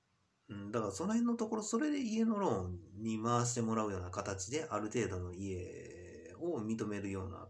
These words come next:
形にします。まあね、何か方法なかったらね、歯止めがないわけじゃないですか。自分たちで返済してもらうっていう、その三親以内の請求でね。だ、それを、お、日本の政府の政治家の人たちや建設業界とか医療機関とか、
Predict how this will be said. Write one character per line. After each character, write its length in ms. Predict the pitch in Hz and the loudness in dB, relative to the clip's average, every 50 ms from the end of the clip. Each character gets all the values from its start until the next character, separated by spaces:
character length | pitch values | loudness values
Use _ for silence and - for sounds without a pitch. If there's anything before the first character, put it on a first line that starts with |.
| - _ | -14 _
形 540 | - - - - 95 92 92 92 - - 92 | -12 -10 -6 -6 -6 -6 -6 -8 -10 -8 -8
に 160 | 90 87 87 | -8 -8 -6
し 240 | 92 - - - 98 | -6 -4 -4 -4 -2
ま 180 | 101 110 117 | -2 0 0
す。 220 | 120 - - 95 92 87 92 95 95 104 107 113 | 0 0 -2 -2 -4 -6 -6 -6 -8 -8 -6 -2
ま 120 | 123 151 | -2 0
あ 20 | |
ね、 160 | 196 254 277 - - | 0 0 -2 -4 -4
何 220 | 131 156 214 294 311 | -2 0 0 0 2
か 100 | - 160 | 2 2
方 140 | 151 165 | 4 4
法 160 | 175 175 175 175 | 2 0 0 0
な 100 | 175 170 | 0 2
か 120 | 127 110 | 2 0
っ 40 | - | 2
た 80 | 101 | 0
ら 120 | 95 95 95 | -2 0 -2
ね、 200 | 98 98 95 92 - - - - - - - - - - - _ | -2 -4 -4 -6 -8 -10 -10 -8 -8 -8 -8 -10 -12 -16 -18 _
歯 160 | - - 285 | -4 -2 2
止 120 | 339 349 | 2 4
め 100 | 339 349 | 4 6
が 100 | 330 254 | 6 6
な 100 | - 127 | 4 4
い 40 | 127 | 2
わ 80 | 170 202 | 2 2
け 80 | 220 | 2
じ 60 | 180 147 | 2 2
ゃ 40 | |
な 60 | 120 95 | 2 2
い 40 | |
で 40 | 98 | 0
す 100 | - - | -2 -2
か。 280 | - 87 90 90 - - _ _ _ | -2 -4 -6 -8 -10 -12 _ _ _
自 180 | 104 101 117 131 | -4 0 0 2
分 100 | 143 127 | 2 2
た 100 | 117 - | 2 2
ち 60 | - | 0
で 60 | 98 | 0
返 180 | 98 117 113 110 | 0 0 2 2
済 120 | 113 110 | 2 2
し 60 | - | 2
て 40 | 117 | 0
も 120 | 104 104 | 2 2
ら 80 | 101 101 | 2 2
う 80 | 101 98 | 0 -2
っ 40 | |
て 80 | 95 92 | -2 -2
い 40 | 92 | -2
う、 60 | 92 | -2
そ 120 | 92 101 | -2 -2
の 80 | 98 95 | -2 -2
三 160 | - 104 104 | -4 -4 -2
親 280 | - 113 110 113 117 113 117 - - _ _ - 131 | -2 -2 0 0 0 -2 -2 -8 -16 _ _ -8 -4
以 60 | 131 | -2
内 100 | 113 95 | 0 0
の 80 | 92 | 0
請 180 | 95 95 104 92 | 0 0 -2 -2
求 140 | 92 90 85 | -4 -6 -8
で 80 | 82 | -10
ね。 160 | 87 92 95 - - - _ _ _ _ _ _ _ _ _ _ _ _ _ _ _ _ _ _ _ _ _ _ _ _ _ _ _ - | -12 -12 -14 -14 -16 -20 _ _ _ _ _ _ _ _ _ _ _ _ _ _ _ _ _ _ _ _ _ _ _ _ _ _ _ -6
だ、 80 | 135 143 | -2 2
そ 120 | - 247 | 4 4
れ 80 | 262 285 | 4 4
を、 40 | 269 233 - - - | 4 2 0 -2 -4
お、 400 | 143 139 135 131 131 123 113 117 | -2 0 2 2 4 2 2 2
日 100 | 175 220 | 0 2
本 160 | 220 226 220 | 4 6 6
の 60 | 220 208 | 6 4
政 280 | - 220 202 165 127 | 4 2 2 2 2
府 280 | 98 95 92 90 95 120 | 0 0 0 0 2 2
の 380 | 156 156 120 95 - 87 92 | 2 4 2 2 0 -4 -4
政 300 | 92 98 - 113 104 110 | -4 -2 0 0 0 0
治 60 | 120 110 | 0 0
家 60 | 110 | 0
の 60 | 120 | 0
人 140 | 127 120 104 | 2 2 2
た 100 | 95 92 | 0 0
ち 320 | - - 90 95 95 104 | 0 -2 -4 -4 -2 2
や 120 | 135 127 - | 2 2 2
建 180 | - 127 120 | 2 2 0
設 200 | 117 120 123 123 | 2 2 0 2
業 180 | 120 120 104 92 | 2 2 2 2
界 160 | 92 90 90 | 0 -4 -6
と 100 | 95 - | -2 0
か 160 | 143 143 - - | 0 0 0 0
医 80 | 117 123 | 2 4
療 140 | 123 113 | 4 4
機 120 | 110 - - | 2 0 -2
関 200 | - 95 95 92 | -2 -2 -2 -2
と 100 | 107 95 | 0 2
か、 260 | 156 165 143 117 | 4 4 4 4